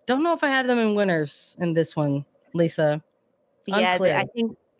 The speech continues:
Speaker 2: I think it's
Speaker 1: T B D.
Speaker 2: hard. <laughs> T B D on, on Racing Louisville. The grades have yet to come in. I,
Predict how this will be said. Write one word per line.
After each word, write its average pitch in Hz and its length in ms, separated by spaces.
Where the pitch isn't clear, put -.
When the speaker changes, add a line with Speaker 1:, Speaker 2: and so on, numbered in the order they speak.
Speaker 2:
I 294 160
think 277 180
it's 214 140
Speaker 1:
T - 20
B - 0
D. - 0
Speaker 2:
hard. 185 500
<laughs> 277 400
T 302 220
B 285 180
D 214 280
on, 185 280
on 185 80
Racing 185 400
Louisville. 165 260
The 165 80
grades 196 300
have 185 100
yet 180 200
to 208 80
come 180 180
in. 160 320
I, 214 260